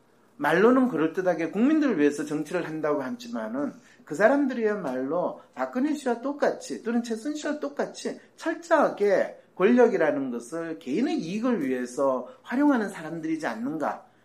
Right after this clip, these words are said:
그런 사람들을 우리가 또 지도자로 계속 뽑아야 되는가? 라는 질문들을 한가 동시에 바로 다음에 누가 대통령이 될까요? 라는 질문을 저한테 하기 시작하는 거예요. 누가 다음에 또 대통령이 된다고 해서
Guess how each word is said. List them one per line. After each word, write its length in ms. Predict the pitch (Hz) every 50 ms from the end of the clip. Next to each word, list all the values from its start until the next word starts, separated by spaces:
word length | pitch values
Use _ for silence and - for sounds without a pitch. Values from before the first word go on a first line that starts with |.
| _ _
그런 240 | - 254 262 320 320
사람들을 480 | 285 247 214 202 185 180 156 165 160 160 170 165
우리가 640 | 143 127 131 175 196 175 185 165 139 - - - - _
또 140 | - 294 285
지도자로 480 | - 277 277 330 339 302 320 254 220 220
계속 300 | - 139 143 233 240 -
뽑아야 320 | 339 339 381 381 349 262
되는가? 520 | 170 151 131 131 123 117 110 95 - - _ _ _ _ _ _ _ _ _ _ _ _ _ _ _ _ _ -
라는 300 | - 175 226 277 311 -
질문들을 640 | - 226 240 247 269 254 240 233 226 214 208 214 - - _ _ _ _ _ _ _ _ _ -
한가 280 | 214 233 247 240 220
동시에 580 | 170 156 156 151 151 - - 202 214 233 214 - - _ _ _ _ _ _ _
바로 600 | - - - - 190 - 180 214 233 226 - - - _ _
다음에 280 | - 151 156 170 160 139
누가 240 | 139 143 143 185 180
대통령이 500 | 151 123 - - 117 113 113 107 104 -
될까요? 380 | - - - _ _ - - - _ _ _ _ _ _ _ _ _ _ _
라는 240 | - 151 196 262 277
질문을 340 | 240 226 233 240 247 220 - - - - -
저한테 360 | - 156 185 277 349 381 -
하기 200 | - 254 214 185
시작하는 520 | 180 - 247 - - - 233 214 202 196
거예요. 160 | - - - _ _ _ _ _ _ _ _ _ _ _ _ _ _ _ _
누가 320 | - 156 165 160 202 196 190
다음에 360 | 196 185 196 196 190 180 -
또 120 | 170 160
대통령이 460 | 156 139 123 - - 175 196 202 185 151
된다고 460 | 151 151 175 185 196 165 135 120 117
해서 680 | 110 101 - - 110 104 107 107 110 113 110 110 -